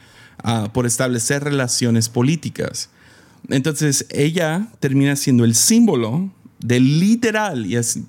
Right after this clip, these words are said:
yo sé que es un poco vulgar, pero esa es la manera que lo describen, ella se convierte en el símbolo de meterse en la cama con el enemigo. Ya.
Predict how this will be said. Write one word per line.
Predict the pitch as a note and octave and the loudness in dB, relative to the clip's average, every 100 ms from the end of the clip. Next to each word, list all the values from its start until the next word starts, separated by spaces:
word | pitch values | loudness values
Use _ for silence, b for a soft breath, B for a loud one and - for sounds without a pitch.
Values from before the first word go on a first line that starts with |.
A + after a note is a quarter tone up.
| - | -4
yo | B2 | -2
sé | D#3 D3 | -2 -2
que | |
es | D3+ | 0
un | D#3+ | 0
poco | D#3+ D#3 | 0 -2
vulgar, | D3+ D3+ D3+ D#3+ A#2 | 0 0 0 -2 -2
pero | B2 A#2 | -2 -2
esa | A#2 | 0
es | B2+ | 0
la | B2+ | 0
manera | B2 B2 B2 | 2 0 0
que | B2 | 0
lo | A#2 | 0
describen, | A2+ - C#3 A#2 A2+ B B B B - | 0 -2 -2 0 -2 B B B B -6
ella | D3 F#3+ | -4 -2
se | F#3 E3 | -4 0
convierte | C#3 C3+ C3+ | 2 2 2
en | B2+ | 4
el | A#2+ | 4
símbolo | A#2 - F#3 D#3+ A#2+ A#2 A#2 - | 2 4 4 4 2 0 -2 -4
de | A#2 B2 | 0 2
meterse | B2 A#2+ - C#3+ E3 - F3+ | 2 0 -2 0 0 0 2
en | E3 | 2
la | C3+ - | 0 -2
cama | E3 D#3 A#2+ B2 | -2 0 0 -2
con | - A#2 A2+ | -4 0 2
el | A2 G#2+ | 2 0
enemigo. | G2+ G#2 A#2 A#2 G#2 - - _ _ _ _ | 0 0 2 0 -2 -10 -18 _ _ _ _
Ya. | - - A1+ A1 G2+ | -6 -2 0 0 -2